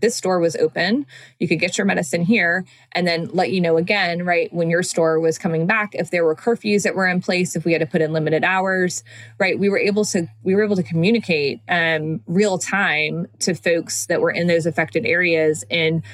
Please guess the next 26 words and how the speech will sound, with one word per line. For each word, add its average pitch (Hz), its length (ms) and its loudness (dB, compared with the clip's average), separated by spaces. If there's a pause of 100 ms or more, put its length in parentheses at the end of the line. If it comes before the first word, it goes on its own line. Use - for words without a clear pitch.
(300)
I - 240 -2
mean, 165 280 0
I, - 280 0
I 175 120 0
know 185 360 2
that 180 100 2
it 156 100 2
certainly 190 280 -2
made 165 160 4
a - 20 2
difference 165 320 -2
from 151 160 -4
a, 151 240 -2
from 156 140 0
a 156 40 2
business 262 360 2
perspective, 180 560 -2
but 185 80 0
it - 80 0
also 269 260 0
made 208 140 4
a 175 60 2
difference 170 380 -2
for 170 140 0
folks - 380 -2
who 165 360 4